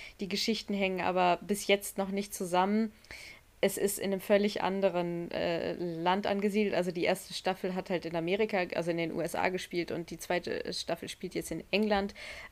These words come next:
auf Bly Manor. Und Grundsatz der Story, also ich werde jetzt hier nicht viel erzählen, weil das so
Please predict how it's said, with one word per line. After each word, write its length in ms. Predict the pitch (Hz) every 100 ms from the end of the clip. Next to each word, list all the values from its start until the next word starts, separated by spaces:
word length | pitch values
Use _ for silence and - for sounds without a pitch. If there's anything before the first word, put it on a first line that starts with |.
| - -
auf 320 | 226 240 -
Bly 360 | - 196 190
Manor. 540 | 190 190 226 269 269 269 - - - - -
Und 300 | 208 214 - _ 196
Grundsatz 1200 | - 214 330 415 - - - 214 247 254 - - -
der 160 | 233
Story, 500 | 240 - 220 240 240
also 320 | - 196 214 202 - -
ich 180 | 190 233
werde 160 | 233
jetzt 200 | 226 -
hier 200 | - 233
nicht 240 | 233 233 -
viel 180 | 226
erzählen, 720 | 214 196 - 226 208 220 226 196
weil 400 | 185 185 190 196
das 320 | 190 190 -
so 120 | 202